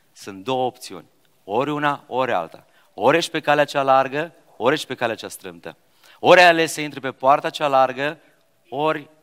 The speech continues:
cauți și intri pe poarta cea strâmtă. Ori ești o tip, un tip de, de persoană care slujești pe Dumnezeu și-l asculți, ori ești un tip de persoană care merge cu mulțimea. Și observați, se reia această expresie în, uh, textul care l-am citit, mulți, mulți, mulți.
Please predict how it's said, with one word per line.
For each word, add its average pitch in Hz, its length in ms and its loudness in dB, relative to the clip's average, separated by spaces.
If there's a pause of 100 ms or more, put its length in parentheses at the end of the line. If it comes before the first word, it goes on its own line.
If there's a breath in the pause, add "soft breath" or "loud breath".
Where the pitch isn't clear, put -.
(140)
cauți 127 500 -4
și 120 120 -16
intri 117 200 -18
pe 110 80 -14
poarta 110 340 -8
cea 110 140 -16
strâmtă. 107 500 -18 (1120 soft breath)
Ori 151 280 2
ești 175 180 -6
o 156 80 -4
tip, - 260 -12
un 131 260 -8
tip 156 220 -8
de, 147 120 -2 (200)
de 120 80 -10
persoană 127 460 -6
care 113 200 -8
slujești 117 400 -12
pe 151 60 -14
Dumnezeu 135 260 -12
și-l 135 120 -14
asculți, 135 500 -12 (420 soft breath)
ori 127 260 -4
ești 135 380 -10
un 113 120 -20
tip 123 140 -14
de 120 60 -10
persoană 120 280 -10
care 117 180 -10
merge 117 220 -12
cu 120 80 -20
mulțimea. 117 480 -18 (240 loud breath)
Și - 80 -18
observați, 160 480 -6
se - 180 -10
reia 147 260 0
această 135 300 -8
expresie 123 720 -10 (300 soft breath)
în, 113 200 -16
uh, 107 300 -8
textul - 260 -12
care 120 120 -6
l-am 113 100 -8
citit, - 280 -16
mulți, 131 420 -14
mulți, 127 420 -14
mulți. 123 440 -18